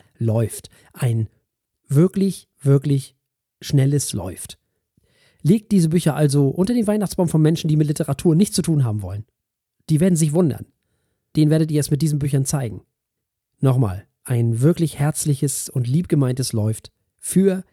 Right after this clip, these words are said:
dieses Buch von Laura Meyer, was da heißt Destined Wetterleuchten. Und ich glaube, es gibt noch einen Nachfolger, wenn ich das richtig verstanden habe.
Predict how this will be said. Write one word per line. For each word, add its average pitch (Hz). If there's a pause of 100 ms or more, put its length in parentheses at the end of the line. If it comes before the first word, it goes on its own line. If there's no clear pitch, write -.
(340)
dieses 151
Buch 120
von 147
Laura 123
Meyer, 113 (400)
was 127
da 123
heißt - (680)
Destined 139 (560)
Wetterleuchten. 117
Und 123
ich -
glaube, 226
es 214
gibt -
noch 170
einen 147
Nachfolger, 123
wenn 107
ich 101
das -
richtig -
verstanden 117
habe. 151